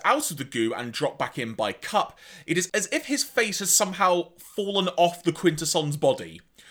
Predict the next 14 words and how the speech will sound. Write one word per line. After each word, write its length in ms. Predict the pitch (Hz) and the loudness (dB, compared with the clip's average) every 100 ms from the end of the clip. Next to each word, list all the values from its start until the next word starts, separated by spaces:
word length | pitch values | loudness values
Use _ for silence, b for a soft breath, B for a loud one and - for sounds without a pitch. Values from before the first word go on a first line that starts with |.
| B | B
before 300 | 151 160 147 | -2 2 4
reappearing 560 | 170 165 170 175 156 151 | 4 2 2 2 2 0
intact 460 | 156 - 180 147 | -4 0 2 2
later 380 | 147 151 147 - | 0 -2 -2 -2
in 180 | 127 123 | -4 -4
the 120 | 117 | -4
episode. 500 | 110 113 - 80 82 - _ _ B B B B | -4 -2 -4 -4 -12 -20 _ _ B B B B
As 160 | - 214 | 0 2
with 100 | 226 | 2
a 60 | 196 | 0
few 240 | - 185 | -2 0
other 200 | - - | 2 2
beats 380 | 143 147 110 - | 0 -2 -2 -4
in 240 | - 104 | -4 -4